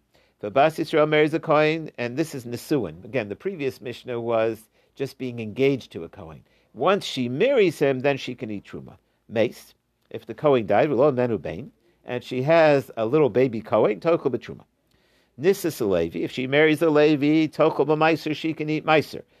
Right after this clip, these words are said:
And Mister Levi dies, v'lo menu bein, and she has a son, tochel b'maiser, she can eat 'cause of the kid. Nisus Yisrael, if she marries Yisrael, lo tochel, lo b'truma, lo b'maiser. There's no truma and maiser if you marry Yisrael. Macy dies, v'lo menu bein, and she has a kid from the Yisrael.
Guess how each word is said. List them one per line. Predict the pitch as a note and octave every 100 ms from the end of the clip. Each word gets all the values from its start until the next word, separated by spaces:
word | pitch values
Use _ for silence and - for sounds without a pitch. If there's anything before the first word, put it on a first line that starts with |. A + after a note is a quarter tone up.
| _
And | -
Mister | C#3+ D#3 D#3
Levi | D3+ D3 D3+
dies, | D3 D3+ D3 D#3
v'lo | D3+ D3 D3
menu | D3+ D3+
bein, | D3+ D#3
and | D3
she | D3+
has | D#3 D3
a |
son, | D3+ - D#3+ D#3
tochel | C3 G2+ - G#2+
b'maiser, | A#2+ D3 G3 -
she | - -
can | - G#2
eat | A2+
'cause | - A2
of | A2
the | A#2+
kid. | D3+ - _ _ _ _ _ -
Nisus | D#3 G3 D3+ B2
Yisrael, | B2+ A#2+ - A3 C#3 C3 -
if | - G#2+
she | A2+
marries | A#2+ E3+ C#3+
Yisrael, | D#3 D3 A3 F#3
lo | D#3 F#3
tochel, | E3+ F3+ -
lo | D#3
b'truma, | D3+ D3 D#3 D3 D3
lo | D3+
b'maiser. | C#3+ C3+ C3 - - _ _ -
There's | A#2+
no | F#3
truma | E3+ - D#3
and | C#3+
maiser | C#3+ D3 -
if | A#2
you | G#2+
marry | G#2+ G#2+ F#2+
Yisrael. | F2+ - G3+ - _ _ _
Macy | A#2 E3+ F#3 - A#2
dies, | C3 E3+ E3+ G2 -
v'lo | G#2+ C3 D#3+ C#3+ B2
menu | A#2 A2
bein, | G2 F2 -
and | - A#2
she | -
has | B2 C#3 C3+
a |
kid | A#2 D3 C#3+ B2+
from | - A#2+
the | G#2
Yisrael. | F2 - G2 D3